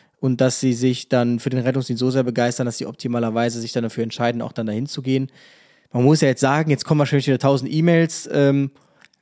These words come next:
davon, äh, die uns erzählen, dass, äh, an der Schule immer der heißeste Scheiß abgeht, aber es ist ja jetzt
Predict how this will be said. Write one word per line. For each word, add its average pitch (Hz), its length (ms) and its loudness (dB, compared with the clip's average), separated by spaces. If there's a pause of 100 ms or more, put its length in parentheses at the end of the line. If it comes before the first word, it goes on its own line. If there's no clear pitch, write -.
(200)
davon, 139 720 2
äh, 135 320 2
die 139 300 2
uns 135 240 -2
erzählen, 143 520 2
dass, 139 240 2
äh, 135 280 0
an 131 100 0
der 131 100 2
Schule 147 340 0
immer 143 240 0
der 131 160 0
heißeste 139 360 0
Scheiß 147 360 0
abgeht, 165 560 0
aber 147 500 2 (380)
es - 100 -16
ist 143 140 -8
ja 127 80 4
jetzt - 300 -4